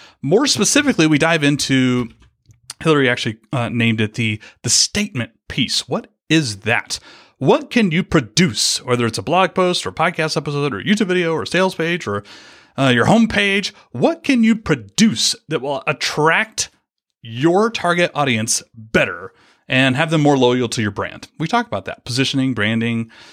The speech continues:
What is an influencer? Like, do you need to do all this stuff? We talk a lot about that in this episode. Uh, it's pretty wide-ranging, I would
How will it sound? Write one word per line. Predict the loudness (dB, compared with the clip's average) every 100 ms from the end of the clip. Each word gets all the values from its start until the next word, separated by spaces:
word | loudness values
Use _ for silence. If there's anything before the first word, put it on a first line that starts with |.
| -20 _
What | -2 0 2
is | 0
an | 0
influencer? | 0 -2 -2 0 0 2 0 0
Like, | -2
do | -2
you |
need | 2 2 2 0
to | 0
do | 0 0
all | -4
this | -2 -4
stuff? | -2 0 0
We | 2
talk | 2
a | 4
lot | 2 4
about | 2 4
that | 0 0
in | 0 2 0 -2 0
this | 0 0 -4 _
episode. | -2 0 -4 -6 -16 -20 -20 _
Uh, | -4 -4
it's | -2
pretty | -2 0
wide-ranging, | 2 2 2 2 0 -4 -10 -8
I | -2
would | -2